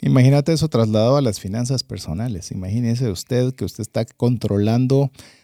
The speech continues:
llevando un adecuado control de gastos. Si usted quiere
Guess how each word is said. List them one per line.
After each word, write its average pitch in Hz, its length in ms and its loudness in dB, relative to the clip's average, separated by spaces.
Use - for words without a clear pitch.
llevando 113 300 2
un 139 260 -2
adecuado 135 520 2
control 117 460 -2
de 107 120 -2
gastos. 165 480 -4
Si - 80 -10
usted 101 160 -12
quiere 95 380 -6